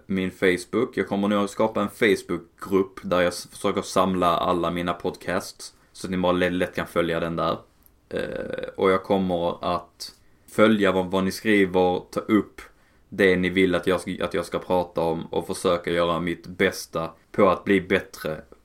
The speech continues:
varje vecka. Och tack som fan för att du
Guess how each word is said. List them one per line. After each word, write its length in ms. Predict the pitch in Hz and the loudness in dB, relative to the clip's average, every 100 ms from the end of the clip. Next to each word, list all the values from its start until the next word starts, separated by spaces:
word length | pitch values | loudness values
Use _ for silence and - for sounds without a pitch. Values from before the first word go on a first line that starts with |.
| _ | _
varje 580 | 95 95 92 90 82 85 | -4 4 6 6 2 0
vecka. 420 | 87 - - - - _ | -2 -2 -10 -10 -16 _
Och 380 | 98 98 95 98 - - _ _ - | 0 4 6 4 0 -16 _ _ -2
tack 300 | 120 113 - | 0 0 -2
som 340 | 107 104 107 - | 0 0 -2 -10
fan 460 | - 127 104 90 90 | -4 0 0 0 -2
för 80 | |
att 100 | 90 | -2
du 360 | 92 90 87 | 0 0 -2